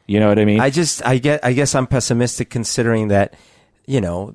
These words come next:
Speaker 2: these ra-, multiple rapists, I've raped multiple women.
Speaker 1: No, man.
Speaker 2: They're out in ten years. You know?
Speaker 1: Because it never gets prosecuted. Think about, um,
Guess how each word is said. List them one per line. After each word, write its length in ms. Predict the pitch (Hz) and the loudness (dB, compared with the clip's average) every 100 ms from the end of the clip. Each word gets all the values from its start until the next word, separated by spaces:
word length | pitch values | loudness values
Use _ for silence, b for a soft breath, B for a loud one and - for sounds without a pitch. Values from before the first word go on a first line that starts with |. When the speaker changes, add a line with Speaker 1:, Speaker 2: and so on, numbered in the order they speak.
| 101 | -10
Speaker 2:
these 340 | 107 98 - | -8 -8 -8
ra-, 180 | 95 107 101 | -4 -2 -2
multiple 640 | 110 110 - 113 104 98 | 0 0 0 -4 -2 0
rapists, 640 | 98 98 - 98 90 - | 0 -2 -2 -6 -6 -8
I've 220 | - 101 104 | -6 -6 -2
raped 240 | 110 - | -2 -2
multiple 460 | 107 127 - 127 123 | -4 -4 -4 -2 0
women. 180 | 165 | 2
Speaker 1:
No, 160 | 202 214 | 2 2
man. 160 | 147 143 | 2 4
Speaker 2:
They're 80 | 113 | 4
out 120 | 120 | 2
in 100 | 120 | 0
ten 240 | - 131 | 0 -2
years. 440 | 135 110 - - - | 0 -4 -6 -10 -2
You 60 | 160 | 0
know? 40 | |
Speaker 1:
Because 260 | 170 147 147 | 2 2 2
it 120 | 139 | 2
never 300 | 143 139 139 | 2 4 2
gets 220 | 131 - | 2 0
prosecuted. 800 | - 165 196 131 - 78 - - B B B B | -2 -2 -2 -4 -6 -6 -8 -14 B B B B
Think 240 | - 180 | -2 0
about, 440 | 214 160 143 127 - - | 2 2 2 0 -4 -2
um, 520 | 127 120 110 104 98 | 2 4 2 0 -6